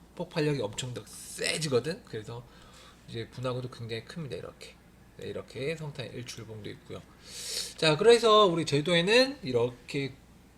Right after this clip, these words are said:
굉장히 많은 오름들이 있습니다. 이제 영화 배경이 됐던 이 아부 오름도 있고요. 여러분들이 굉장히 쉽게 갈 수 있는 오름이 어디입니까? 여기 사라봉이죠. 여기 사라봉도 있고요.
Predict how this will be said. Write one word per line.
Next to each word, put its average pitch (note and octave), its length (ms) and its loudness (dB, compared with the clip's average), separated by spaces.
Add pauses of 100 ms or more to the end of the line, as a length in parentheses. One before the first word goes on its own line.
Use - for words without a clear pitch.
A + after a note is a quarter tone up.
굉장히 B3 480 4
많은 D3+ 220 2
오름들이 A#2 420 -6
있습니다. - 400 -12
이제 G#2 260 -16 (440)
영화 B2 320 -4
배경이 A#2+ 380 -4
됐던 A2 260 -8
이 G#2+ 140 -6
아부 A2 320 -6
오름도 A#2+ 260 -8
있고요. C3+ 360 -8 (640)
여러분들이 F3+ 320 0
굉장히 E3+ 260 -2
쉽게 G3 220 0
갈 F3+ 100 0
수 - 80 -8
있는 D#3+ 180 -4
오름이 C3 300 -2
어디입니까? A2 380 -10
여기 G#2+ 120 -10
사라봉이죠. B2 540 -10 (360)
여기 A#2+ 80 -18
사라봉도 A#2+ 400 -10
있고요. G#2+ 340 -12